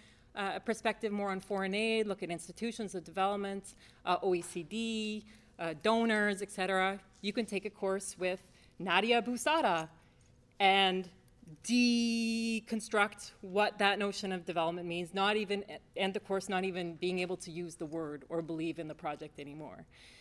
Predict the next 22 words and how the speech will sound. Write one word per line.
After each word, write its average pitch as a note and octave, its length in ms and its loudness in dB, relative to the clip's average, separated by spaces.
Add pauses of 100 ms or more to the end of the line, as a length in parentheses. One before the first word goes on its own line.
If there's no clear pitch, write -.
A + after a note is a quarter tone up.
(240)
And G3 100 -4
so A#3 100 2
I A3+ 100 10
do C4 180 0
think B3+ 220 -2
that F#3+ 120 4
is F3+ 240 0
also F#3+ 320 0
one E3+ 240 -2
of E3 80 -4
our D#3+ 140 -4
strengths, G3 600 -6
and F3 140 -6
it's - 220 -10
worth E3+ 260 -4
defending. F#3 560 -4 (800)
And, F#3+ 640 2 (260)
um, F#3 640 4 (380)
I G#3 180 2
wanted A3 300 0
to - 180 -8
end G#3 420 -2